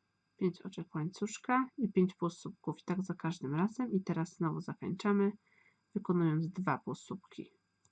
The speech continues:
Pierwszy oraz drugi półsłupek.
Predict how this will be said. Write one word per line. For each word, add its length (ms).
Pierwszy 720
oraz 480
drugi 420
półsłupek. 840